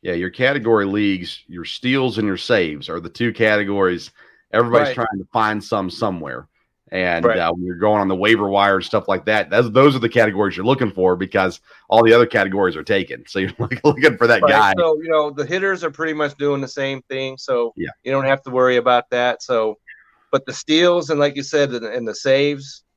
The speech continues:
Speaker 2: is something that, uh, you know, m-, you've played, you know, fantasy baseball with me. You know, my philosophy is I don't care about relief pitcher, pretty much.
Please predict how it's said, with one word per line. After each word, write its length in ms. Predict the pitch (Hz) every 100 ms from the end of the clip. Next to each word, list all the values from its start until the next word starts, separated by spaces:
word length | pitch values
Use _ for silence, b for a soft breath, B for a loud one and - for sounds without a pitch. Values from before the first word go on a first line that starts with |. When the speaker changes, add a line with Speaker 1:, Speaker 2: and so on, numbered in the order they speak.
| _ _ 110
Speaker 2:
is 160 | 107
something 420 | 147 139 143 131
that, 320 | 131 113 - 131
uh, 340 | 117 110 107 - _
you 140 | - 110
know, 120 | 113
m-, 60 | - _ _ _ _
you've 200 | 143 156
played, 380 | 143 147 139 131 -
you 80 |
know, 200 | 120 110 107
fantasy 340 | 131 120 123
baseball 480 | 113 117 113 123 113
with 120 | 107
me. 140 | 117 113
You 100 | 120
know, 120 | 117
my 180 | 113 113
philosophy 560 | - 110 107 107 117 101
is 220 | 98 - _ _ -
I 40 | 104
don't 160 | 98
care 160 | 120 113
about 260 | 110 104
relief 240 | 110 107 117 -
pitcher, 280 | 92 92 - _ _
pretty 160 | 117 98
much. 220 | 113